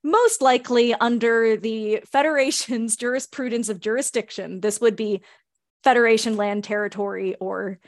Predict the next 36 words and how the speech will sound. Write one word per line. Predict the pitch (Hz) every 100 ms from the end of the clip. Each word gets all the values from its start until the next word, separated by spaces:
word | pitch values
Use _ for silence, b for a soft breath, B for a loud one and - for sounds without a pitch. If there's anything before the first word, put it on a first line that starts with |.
| b b b
uh, | 202 -
similar | - 226 208 202 208 196 -
sort | - 220 208
of, | 208
sort | - 202
of | 196
analogy. | 196 - - - - - B B
Um, | 240 240 226 220 - _ _
and | 285 302
this | 466
is | 453 269
really | 285
critical | 247 - 339 - 220 196
in | - 190 -
law, | 196 - 220 220 _ _ _ _ _ _ _ _ -
that | 277 294
even | 403 440
if | 339
you |
are | 294
not | 262 262 311
a |
U | 240 254
S | 214 -
citizen, | 277 240 - 208 190 b b b
if | 247
you | 277
set | - 494 -
foot | 440 - -
<laughs> | -
on | 262
U | 285 311 349
S | 302 -
soil, | - 269 220 123 139 - B B
uh, | 269
virtually | 247 415 466 381 339 320